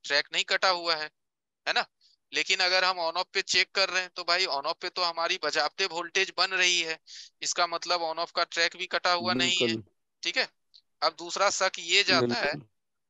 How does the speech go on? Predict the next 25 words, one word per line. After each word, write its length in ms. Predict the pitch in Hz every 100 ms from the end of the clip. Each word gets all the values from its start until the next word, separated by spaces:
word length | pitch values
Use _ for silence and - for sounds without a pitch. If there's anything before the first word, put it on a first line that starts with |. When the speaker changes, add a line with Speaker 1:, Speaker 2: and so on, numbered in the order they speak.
| _ -
Speaker 1:
कि 180 | 175 196
जब 240 | 165 180 185
हम 220 | 190 196 -
पावर 320 | 151 160 175
की 140 | 185
को 140 | 180 196
प्रेस 300 | - 170 -
करते 340 | 175 170 -
हैं 260 | 170 175 196 -
तो 100 | 214
हमारा 420 | 175 160 165 190
जब 220 | 202 208 196
हाई 300 | 165 165 202 185
एलडीओ 460 | 190 190 190 196 208 -
बनेगा 500 | 160 180 202 131 143 - _ _ _ -
तभी 200 | 185 202
तो 140 | 247 247
बाकी 320 | 220 220 226
के 100 | 220 226
voltages 540 | 208 208 208 196 196 -
बनेंगे 380 | 175 175 180 240 240 190
हमारे 320 | 156 156 160 170
phone 260 | - 175
circuit 380 | 165 165 151 156 160
में। 220 | 254